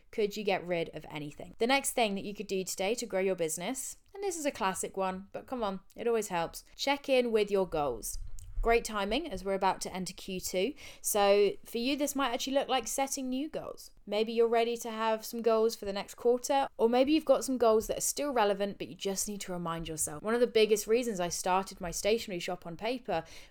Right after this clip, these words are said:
was because I realized that one of the biggest reasons people don't achieve their goals is 'cause they're not visible. It's not about the goal. It, it's about not being reminded of it. If you don't know what your goal is, if you're not constantly reminded of it, it's gonna be really hard to take the right action.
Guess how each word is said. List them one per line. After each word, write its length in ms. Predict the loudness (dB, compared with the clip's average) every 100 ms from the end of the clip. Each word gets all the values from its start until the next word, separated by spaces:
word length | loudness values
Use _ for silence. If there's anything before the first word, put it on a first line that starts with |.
| -4
was 160 | -2
because 240 | -2 -2 2
I 100 | 2
realized 540 | 4 4 4 2 0
that 180 | -4 -4 -12 -14
one 160 | -2 0
of 80 |
the 60 | 0
biggest 340 | 0 2 2
reasons 300 | 4 0 0
people 240 | -4 -4 0
don't 200 | -2 -2
achieve 360 | -8 -6 -6
their 160 | -4 0
goals 260 | 4 4 2
is 100 | -4
'cause 180 | -8
they're 100 | -6
not 160 | -6 -2
visible. 460 | -2 -2 -4 -10 -10
It's 100 | -6
not 160 | -2 2
about 300 | 4 4 2
the 60 |
goal. 480 | 0 2 2 -2 -4
It, 180 | -4 -4
it's 260 | -4 -2 -4 -8 -14 -8
about 340 | 4 4 4
not 220 | 2 2
being 200 | 4 2
reminded 520 | 2 6 6 6 4 0
of 100 | -4
it. 120 | -6
If 120 | -4
you 60 | 6
don't 140 | 8
know 80 | 8
what 180 | 6 6
your 100 | 4
goal 320 | 4 4 6
is, 220 | 6 6
if 100 | 4
you're 80 | 2
not 140 | -2
constantly 420 | -4 -8 -6 -4 -2
reminded 400 | 0 0 0 2
of 80 |
it, 140 | 2 0
it's 140 | -6
gonna 160 | -8 -2
be 80 | 0
really 240 | 2 2
hard 240 | 2 -2
to 100 | -4
take 200 | -6 -8
the 60 | -4
right 200 | -2 -2
action. 460 | -4 -8 -12 -14